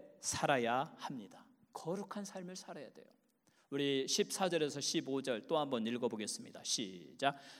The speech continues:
"너희가 순종하는 자식처럼 전에 알지 못하던 때에 따르던 너희 사욕을 본받지 말고 오직 너희를 부르신 거룩한 이처럼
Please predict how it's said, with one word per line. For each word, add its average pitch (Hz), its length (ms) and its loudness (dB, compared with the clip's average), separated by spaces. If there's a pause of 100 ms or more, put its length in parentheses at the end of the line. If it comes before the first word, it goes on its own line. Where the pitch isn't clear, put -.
"너희가 160 600 10
순종하는 180 680 4
자식처럼 120 840 -2
전에 151 320 2
알지 139 380 4
못하던 127 560 2
때에 117 340 4
따르던 135 640 4
너희 143 300 6
사욕을 156 580 4
본받지 120 480 -2
말고 95 560 -2 (320)
오직 151 540 10
너희를 139 500 8
부르신 123 580 2
거룩한 160 600 4
이처럼 147 580 4